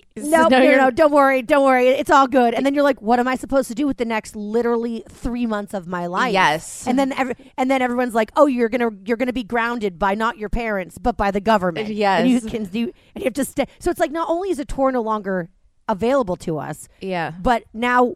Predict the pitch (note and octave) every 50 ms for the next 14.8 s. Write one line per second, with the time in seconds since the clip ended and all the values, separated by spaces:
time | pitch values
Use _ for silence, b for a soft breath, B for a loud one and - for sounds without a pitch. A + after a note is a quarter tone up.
0 | _ - - G#3+ G3+ G#3 G#3 A3 A#3+ A3+ G#3+ A3 A#3 B3 C#4 C#4 B3+ - - G#3+
1 | A3 A3+ - _ _ G#3 - - - - A3 - - B3+ B3+ F4 F4 C#4+ A3 F#3
2 | D3+ C#3 C3 - - _ - - - _ _ - - - G3 A3 A#3 C4 C#4+ E4+
3 | F4+ E4+ D#4+ D#4+ C#4 G#3+ E3+ - _ _ - - - D4+ C#4 C4 C4+ C#4+ - C#4+
4 | C4 - - C4 C#4 B3+ B3+ C4 B3+ C4 A#3+ B3 A#3+ - - - A#3+ - - A4+
5 | - - - - - - B3 C#4+ A#3 - F#4 G4+ D4+ C#4 C#4 C4+ C#4+ - - -
6 | A3 - - - A#3+ A3 A3 G#3+ A3+ G#3+ - - B3 C#4 B3 B3 C4 C4 B3 F#3+
7 | G#3+ A#3+ A3 F#3 E3 - B B B B B B B - B3+ C4 C4+ B3+ C4+ D4+
8 | D#4+ D#4+ D#4+ E4 D#4 - A3+ B3+ A3+ - - C#4 D4+ E4+ - - D#4+ D4 - D4
9 | C#4 C#4 C4 - A#3+ A#3+ - B3 A#3+ B3 - C#4+ F4+ G#4 A4 C#5+ C5+ C5 - A4+
10 | A4+ B4 C5+ C5+ C#5 C5 A#4 G4 F#4+ F#4+ F4+ D#4 D4 C#4+ C#4+ C4 C#4 C#4+ D#4 E4
11 | E4 - - - C#4+ - C#4 C4+ A#3 A#3+ - - - B3 A#3+ A#3+ B3 C4 D4 D4+
12 | D#4+ D4 C#4 C4 - - B3 A#3+ - G#3+ G#3+ G#3 G#3+ G3+ A3 G3+ F3+ D3 B2+ -
13 | - A3 A3+ A3+ A3+ A3 A3+ A3 A#3 A#3+ B3+ C4 C4 B3 A#3 G#3 G#3+ G3 G3 F3+
14 | F#3+ F#3+ - A3+ G#3 F#3 F3 E3 - - F#3+ F#3 G3 E3+ F3+